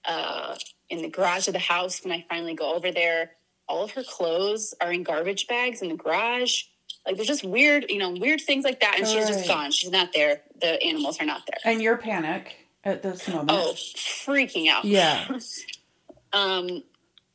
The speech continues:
Speaker 1: I think, so in my, at this point, my suspicion is that maybe she went back to the hotel she had been at,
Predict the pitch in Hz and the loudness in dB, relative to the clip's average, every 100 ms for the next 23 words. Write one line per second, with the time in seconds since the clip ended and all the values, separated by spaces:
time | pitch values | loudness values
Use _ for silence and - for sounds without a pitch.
0 | _ _ _ _ _ _ _ - 240 349 | _ _ _ _ _ _ _ 2 4 2
1 | 381 - 320 311 - - - - 190 185 | 0 -2 -2 -4 -10 -14 -8 -4 -4 -2
2 | 180 185 - 185 254 320 - - 165 165 | 0 2 0 -2 0 -2 -4 0 2 2
3 | - - - 180 220 - 220 - 175 - | -4 -10 0 2 2 0 -2 2 2 2
4 | 180 - 160 - 262 165 175 180 - 180 | 2 2 2 0 0 0 2 2 2 2
5 | 165 160 160 - - - _ _ _ - | 4 4 4 0 -6 -8 _ _ _ 0
6 | 196 165 - - 175 165 160 160 - 277 | 2 4 2 -2 -2 -2 -4 -2 0 2
7 | 277 - 185 165 165 160 160 156 151 | 2 -2 0 -2 0 2 4 4 2